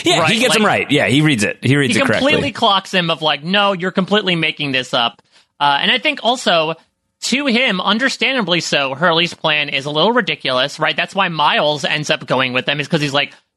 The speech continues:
Speaker 2: "Uh, I saw this dude turn into a smoke monster and murder several people at a temple. I don't know if he's gonna talk, so good luck signing your death warrants, people. I'm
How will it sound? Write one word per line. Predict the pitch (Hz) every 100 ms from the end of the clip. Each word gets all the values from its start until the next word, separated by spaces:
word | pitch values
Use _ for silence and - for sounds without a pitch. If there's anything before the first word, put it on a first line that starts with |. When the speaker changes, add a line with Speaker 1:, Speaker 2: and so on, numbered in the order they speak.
| _
Speaker 2:
"Uh, | 226 262 247
I | 220 339
saw | - 370 359
this | 359 -
dude | 311 302
turn | - 269 294
into | 277
a | 254
smoke | - 226 247 233
monster | 262 254 262 226
and | 202 185
murder | 165 190 214 233 254 262
several | 240 - 202 196 240 226
people | 208 208 220
at | 190
a | 143
temple. | - 196 208 269 -
I | 175 190
don't | 190 165
know | 120 175
if | 185
he's | 254 208
gonna | 269 277
talk, | 254 269 302
so | - 202 190 170
good | 143 196
luck | 226 -
signing | 220 208 170
your | 143
death | 151 170
warrants, | 196 226 240
people. | - 254 247 262 247
I'm | 160 165 165